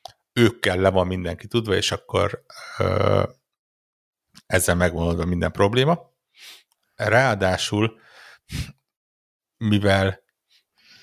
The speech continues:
ilyen módon van megoldva, ezért valamennyire még csak nem is te vagy a főszereplője a játéknak, hanem te vagy az a, és főleg azért, mert nincsen neved, és nem igazán tud, hogy hivatkozni rád a játék,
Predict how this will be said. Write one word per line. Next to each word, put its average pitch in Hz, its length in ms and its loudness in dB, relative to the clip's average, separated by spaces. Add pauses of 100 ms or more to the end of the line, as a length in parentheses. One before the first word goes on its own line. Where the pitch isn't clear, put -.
ilyen 127 280 2
módon 98 320 2
van 95 140 4
megoldva, 101 500 2
ezért 110 320 4 (640)
valamennyire 139 640 2
még 127 120 2
csak - 180 -4
nem 139 140 0
is - 180 0
te 147 120 4
vagy 123 180 6
a 101 60 2
főszereplője 87 800 0
a 85 60 2
játéknak, 87 880 -2 (720)
hanem 98 520 -2 (1000)
te 151 120 4
vagy 131 240 2 (300)
az 123 220 2
a, - 320 -2 (180)
és - 200 0 (200)
főleg 120 300 2
azért, 107 200 2
mert 98 120 2
nincsen 107 300 2
neved, - 460 -4 (280)
és - 140 -2
nem 117 100 2
igazán 98 300 2
tud, 95 160 0
hogy - 360 0
hivatkozni 90 540 0
rád 87 180 0
a 87 40 -6
játék, 92 540 -2